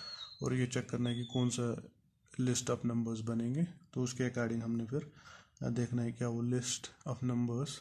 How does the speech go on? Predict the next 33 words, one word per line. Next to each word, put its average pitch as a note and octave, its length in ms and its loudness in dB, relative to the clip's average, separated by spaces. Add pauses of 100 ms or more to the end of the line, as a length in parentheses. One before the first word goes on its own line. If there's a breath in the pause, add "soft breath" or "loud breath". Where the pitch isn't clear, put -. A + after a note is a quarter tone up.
(640)
अ, A#2+ 180 -2 (720 loud breath)
arithmetic B2 440 4
progression A#2 440 0
बनाते A#2 480 0
हैं D3 360 0 (200)
कि - 80 -4
नहीं A2+ 120 0
बनाते, G2 360 -6 (200)
ठीक C3 160 -4
है। - 280 -6 (280 loud breath)
तो C3 80 -2
पहली D3 300 6
सिचुएशन C#3 480 2
यहाँ C3 200 4
पे B2+ 120 0
है, D3+ 180 2
"The D3 160 2
taxi D#3 400 4
fare C3 380 4 (440 loud breath)
after - 220 0 (120)
each D#3+ 220 6
kilometer A#2+ 500 2
when B2 360 4
the B2 40 -2
fare B2+ 440 2
is A#2+ 40 -4 (340)
rupees B2+ 420 0
fifteen B2+ 460 2
for A#2+ 140 -2
the A#2 120 -2
first - 280 -4
kilometer A#2 460 0 (440)
and C3+ 340 4